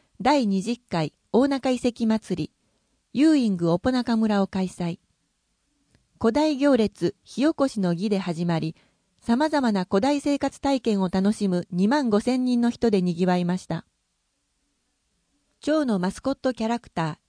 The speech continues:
ー、遺跡くん、弥生ちゃんが着ぐるみとなってデビュー。大中遺跡祭りのステージで、遺跡くん、弥生ちゃんに特別住民票を手渡し、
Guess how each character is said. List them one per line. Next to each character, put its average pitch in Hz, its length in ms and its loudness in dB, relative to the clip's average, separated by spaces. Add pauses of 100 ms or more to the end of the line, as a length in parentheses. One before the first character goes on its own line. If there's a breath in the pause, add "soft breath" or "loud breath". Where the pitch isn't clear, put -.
ー、 196 160 -6
遺 - 20 0
跡 277 200 -8
く 247 160 -6
ん、 220 180 -6
弥 220 340 2
生 240 40 -12
ち - 120 -6
ゃ 247 60 -2
ん 226 60 -4
が 220 140 -6
着 208 160 -2
ぐ 262 140 -4
る 294 80 -4
み 294 100 -8
と 277 120 -2
な 269 120 -4
っ - 40 -14
て 175 180 -6
デ 196 160 -2
ビ 170 100 -8
ュ 151 120 -4
ー。 - 20 -20 (1000)
大 277 160 0
中 294 220 -4
遺 285 80 -2
跡 277 260 -6
祭 262 300 -4
り 196 40 -2
の 190 100 -2
ス - 100 -10
テ 226 160 2
ー 196 40 -2
ジ 175 100 -6
で、 165 200 -2 (340)
遺 196 60 -4
跡 262 300 -4
く 233 180 -6
ん、 220 200 -4
弥 233 340 2
生 - 20 -12
ち - 120 -6
ゃ 254 60 -2
ん 240 100 -4
に 233 140 -4
特 233 280 -4
別 294 220 -4
住 277 200 -4
民 269 180 -6
票 254 200 2
を 247 80 2
手 233 140 -4
渡 220 260 -2
し、 - 240 -8